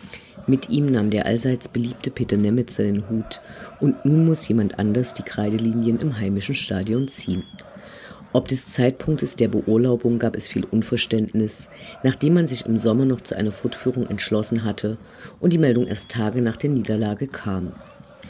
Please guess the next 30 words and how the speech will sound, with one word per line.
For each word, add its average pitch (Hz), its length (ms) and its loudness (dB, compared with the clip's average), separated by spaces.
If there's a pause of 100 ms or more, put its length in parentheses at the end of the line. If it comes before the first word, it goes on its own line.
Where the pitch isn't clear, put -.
(360)
In 139 120 4
einem 147 300 6
als 117 240 0
schlau 120 360 2
einzuschätzenden 107 680 -2
Krisenmanagement 120 1040 0
wurde 139 180 0
zunächst 110 400 -2
verkündet, 113 680 0 (320)
dass 170 160 2
die 131 80 -2
Dynamo-Fans 113 760 0
selbst - 320 0
bestimmen 117 440 2
dürfen, 113 420 -2 (360)
ob 185 120 0
sie 135 100 0
die 123 120 2
nächsten 110 340 0
zwei 107 220 0
Jahre 107 380 2
die 117 120 -6
Spiele - 320 -2
im 104 120 0
Rudolf-Habich- 104 920 -2 (340)
oder 160 80 4
dem 180 200 4
Dynamo-Stadion 117 840 2
zelebrieren - 720 -2
wollen. 95 380 0